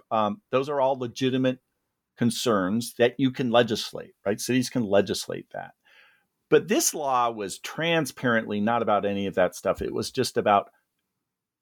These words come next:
preventing competition. And preventing competition just isn't an interest the government should have if there's no other reason. And there really was no other reason here.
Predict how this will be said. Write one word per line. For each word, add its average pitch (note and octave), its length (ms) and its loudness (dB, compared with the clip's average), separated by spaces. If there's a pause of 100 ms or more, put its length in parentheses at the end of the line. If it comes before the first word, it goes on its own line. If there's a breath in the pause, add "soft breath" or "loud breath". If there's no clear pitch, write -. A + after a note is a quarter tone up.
(140)
preventing A2+ 580 0
competition. - 760 -4 (680 soft breath)
And A2+ 100 0
preventing F#3 420 2
competition A2+ 880 0 (140)
just - 400 -4
isn't B2+ 500 -2 (440)
an B2+ 120 0 (120)
interest D3 600 -2
the A2 160 -6 (120)
government G#2+ 560 2
should - 260 -4
have E3 360 -2
if A#2+ 180 -4
there's A#2+ 340 0 (500)
no B2+ 360 -2
other A#2 220 -2
reason. F#2+ 520 -8 (160)
And A2+ 120 -2
there A#2 80 2
really B2 240 2
was F#2+ 220 -2
no F#2+ 180 2
other F2+ 160 0
reason E2+ 400 -12
here. - 180 -20